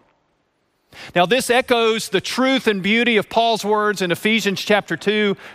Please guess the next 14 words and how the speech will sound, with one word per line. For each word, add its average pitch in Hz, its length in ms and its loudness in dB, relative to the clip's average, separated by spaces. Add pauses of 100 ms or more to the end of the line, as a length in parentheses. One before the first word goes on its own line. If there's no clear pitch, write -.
verses 196 340 0
eight 196 220 2
and 190 140 0
nine, 190 340 0
where 185 160 2
he 180 180 -2
says, 202 360 0
"For 208 180 0
by 180 220 0
grace 175 880 -2 (680)
you 226 220 2
have 202 360 0
been 269 300 2
saved 220 720 0